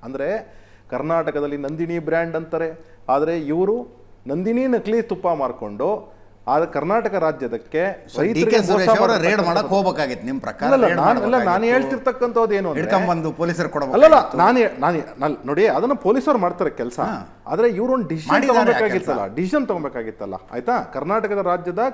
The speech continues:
Speaker 1: ಕೆಲವು ಪೊಲೀಸರು ನಿಷ್ಠಾವಂತರು ಇರೋದ್ರಿಂದ ಕೆಲವು ಕೆಲಸಗಳಾಗ್ತಿದೆ. ನಕಲಿ ಎಂಪ್ಲಾಯೀಸ್ ಹೋಗಿ ಬಿ ಬಿ ಎಂ ಪಿನಲ್ಲಿ ಕೆಲಸ ಮಾಡ್ತಿದ್ದಾರೆ. ಡಿ, ಡಿ ಕೆ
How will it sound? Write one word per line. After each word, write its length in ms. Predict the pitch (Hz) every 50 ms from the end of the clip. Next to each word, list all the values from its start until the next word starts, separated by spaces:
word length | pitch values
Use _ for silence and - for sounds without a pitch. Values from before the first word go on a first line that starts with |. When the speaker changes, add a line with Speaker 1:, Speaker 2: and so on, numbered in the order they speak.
| - -
Speaker 1:
ಕೆಲವು 280 | - 190 240 285 302 285
ಪೊಲೀಸರು 440 | 294 190 190 170 151 147 202 202 190
ನಿಷ್ಠಾವಂತರು 560 | 151 - - - 294 302 277 240 190 190 170
ಇರೋದ್ರಿಂದ 400 | 147 147 131 131 127 123 139 220 277 277 - - - - - - -
ಕೆಲವು 340 | 185 190 202 208 226 262
ಕೆಲಸಗಳಾಗ್ತಿದೆ. 1040 | - - 185 185 185 220 190 190 165 143 - - 127 101 92 - - - - _ _ _ - 143
ನಕಲಿ 640 | 156 190 226 226 - 269 277 269 294 294 294 302 294 240 - - - - _ - - 165
ಎಂಪ್ಲಾಯೀಸ್ 640 | 170 190 208 208 233 240 240 240 233 233 220 220
ಹೋಗಿ 180 | 214 196 214 214
ಬಿ 180 | 156 156 190
ಬಿ 100 | 190 208
ಎಂ 120 | 196 196 190
ಪಿನಲ್ಲಿ 280 | 196 180 180 175 175
ಕೆಲಸ 220 | 160 151 151 - 175
ಮಾಡ್ತಿದ್ದಾರೆ. 760 | 165 160 156 151 - 160 156 156 151 160 160 - - - - - - - - - - - - - 131 127
ಡಿ, 140 | 143 165 170 156 143 143 139 139 131 139
ಡಿ 100 | 165 170
ಕೆ 480 | 180 185 180 170 160 151 147 143 139